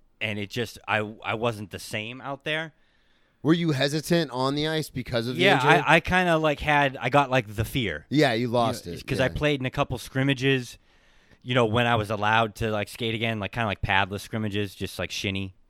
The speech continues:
Speaker 1: Uh, and I, yeah, I just, I, that fearlessness that you need and that I had before because I'd never been injured, period, before.
Speaker 2: Yeah.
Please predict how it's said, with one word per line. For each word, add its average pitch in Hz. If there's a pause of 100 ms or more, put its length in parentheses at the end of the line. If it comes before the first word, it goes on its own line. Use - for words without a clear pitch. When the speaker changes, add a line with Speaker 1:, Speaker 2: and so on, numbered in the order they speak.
(600)
Speaker 1:
Uh, 90 (840)
and 117
I, 107
yeah, 123
I 113
just, 113
I, 117
that 117
fearlessness 147
that 131
you 127
need 139
and 117
that 113
I 110
had 123
before 135
because 117
I'd 90
never 98
been 92
injured, 92
period, 95
before. 87
Speaker 2:
Yeah. 90